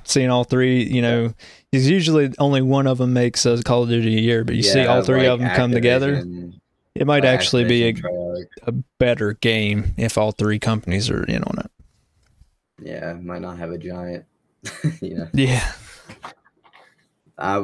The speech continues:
Speaker 2: I just wish they would go back to the simple ways, like, say, like, Modern Warfare three.
Speaker 1: I love that game
Speaker 2: Like
Speaker 1: so
Speaker 2: that.
Speaker 1: much.
Speaker 2: You could ha-, you have the three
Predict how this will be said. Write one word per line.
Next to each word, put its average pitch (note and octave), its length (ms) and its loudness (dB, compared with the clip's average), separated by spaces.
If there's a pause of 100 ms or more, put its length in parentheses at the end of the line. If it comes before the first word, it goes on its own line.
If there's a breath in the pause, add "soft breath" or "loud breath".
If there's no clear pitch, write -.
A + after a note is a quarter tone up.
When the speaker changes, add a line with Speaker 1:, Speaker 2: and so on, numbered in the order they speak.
(160)
Speaker 2:
I G#2+ 40 -2
just D3 220 -8
wish F#2 160 -6
they F#2 120 -4
would F2+ 100 -8
go F#2 140 -4
back F2+ 220 -8
to F#2 100 -8
the F2 280 -8
simple F#2+ 400 -10
ways, F#2 380 -8
like, F2 200 -8
say, B2+ 240 -4
like, A2 240 -4
Modern G2+ 480 -6
Warfare F#2+ 880 -12
three. E2+ 460 -8 (320)
Speaker 1:
I - 80 0
love A#2 240 -2
that - 200 -2
game - 140 -2
Speaker 2:
Like - 120 0
Speaker 1:
so - 120 -8
Speaker 2:
that. - 180 -6
Speaker 1:
much. - 100 -18 (340)
Speaker 2:
You G#2 100 -10
could G2+ 200 -6
ha-, G#2 140 -8
you G2 200 -6
have G2 220 -4
the F#2+ 100 -8
three A#2 580 -4